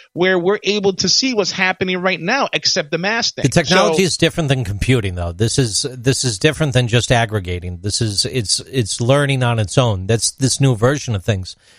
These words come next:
Speaker 2: I think you take G P T three now, combined with where it's gonna go for the future, combined with the stuff that the Tesla guy's working on, combined
Speaker 1: Mm-hmm.
Speaker 2: with their robots. Next thing you know, they're walking among you.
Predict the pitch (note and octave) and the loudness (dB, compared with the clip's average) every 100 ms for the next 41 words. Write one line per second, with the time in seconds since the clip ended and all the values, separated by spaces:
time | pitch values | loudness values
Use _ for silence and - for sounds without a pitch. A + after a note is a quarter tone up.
0 | - D#3 E3+ G3 G#3 F3 F#3 E3 - - | 0 2 4 2 0 2 2 0 -6 -16
1 | C3 D#3 D3+ C#3 C#3 C#3+ D3 C#3 C3+ D3 | -2 0 0 -2 -2 2 2 4 2 2
2 | - C3+ B2 C3 B2+ C3 A2+ B2 G#2+ - | 0 0 2 0 -2 0 2 0 0 0
3 | B2+ A#2 A#2+ - G#2 - B2+ - D#3 - | 2 2 2 0 -2 2 2 2 -2 -6
4 | _ _ _ - D3+ C#3 D3 B2+ A#2+ - | _ _ _ 2 4 4 0 -4 -2 0
5 | C3+ D3 B2 A#2 C#3+ C3+ D3+ D3 C#3+ C#3+ | 2 2 0 0 0 2 0 2 2 2
6 | A#2+ D3+ D3+ D3+ D3+ D#3+ - _ _ E3 | 2 0 2 2 0 -2 -8 _ _ 0
7 | D#3 D3+ E3 E3 - D3 C3+ D3 D3+ D#3 | 2 2 2 2 2 2 4 2 2 0
8 | - C#3+ D#3 - E3+ D#3 D3+ E3+ - _ | -2 -2 -2 0 0 2 2 0 -4 _
9 | _ _ _ _ - B2 B2+ D3 D#3 C#3 | _ _ _ _ 0 2 4 2 2 2
10 | A#2+ G2 G#2 | 0 0 -6